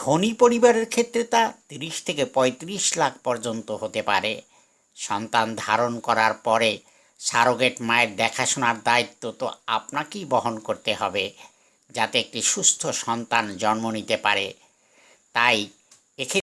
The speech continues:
আমাদের দেশে বাবা অক্ষম ও মা সক্ষম হলে অন্য পুরুষের শুক্রাণু দ্বারা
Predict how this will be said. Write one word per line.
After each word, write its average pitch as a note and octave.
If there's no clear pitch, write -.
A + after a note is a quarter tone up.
আমাদের A3+
দেশে A#3
বাবা B2+
অক্ষম -
ও -
মা C3
সক্ষম -
হলে E3
অন্য E3+
পুরুষের E3
শুক্রাণু D3
দ্বারা E3